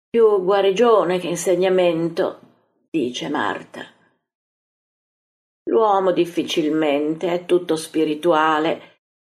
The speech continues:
sente più forti le voci della carne e i suoi bisogni", risponde la Vergine. "Però molti dopo il miracolo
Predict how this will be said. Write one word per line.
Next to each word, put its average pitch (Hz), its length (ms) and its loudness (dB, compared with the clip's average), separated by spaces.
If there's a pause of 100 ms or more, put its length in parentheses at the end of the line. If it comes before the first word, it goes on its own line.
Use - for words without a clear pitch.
(260)
sente 156 480 -2
più 165 200 -4
forti 139 760 -2
le 151 140 -2
voci 160 720 0
della 165 260 -2
carne 165 600 0
e 160 40 -4
i 151 60 -8
suoi 156 380 -4
bisogni", 156 840 0 (800)
risponde 139 760 -2
la 147 120 -2
Vergine. 131 800 -4 (1500)
"Però - 340 0
molti 170 500 0
dopo 170 320 2
il 156 120 -2
miracolo 151 760 0